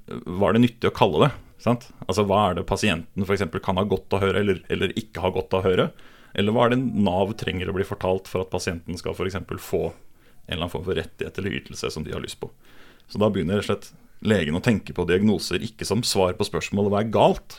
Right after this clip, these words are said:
men som, eh, redskaper som de kan bruke for å få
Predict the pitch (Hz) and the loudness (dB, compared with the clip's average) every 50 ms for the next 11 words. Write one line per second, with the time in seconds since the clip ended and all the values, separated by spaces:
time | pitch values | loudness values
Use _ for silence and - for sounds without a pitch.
0 | - - 101 101 98 95 - - - 110 101 101 98 - - - - 104 104 104 | -6 -4 -2 -2 -2 -2 -2 0 0 2 2 0 -2 -4 -6 -4 -2 0 0 0
1 | 101 - - - - 113 120 123 113 95 - - - - - - - 92 85 - | -2 -4 -2 2 4 6 6 6 6 4 2 -2 -4 -6 -4 -2 0 0 0 0
2 | - - 123 117 117 104 92 - 101 101 104 95 - - - 92 92 95 - 98 | 0 0 0 2 2 0 0 0 0 0 0 -2 -2 -2 0 0 0 2 2 0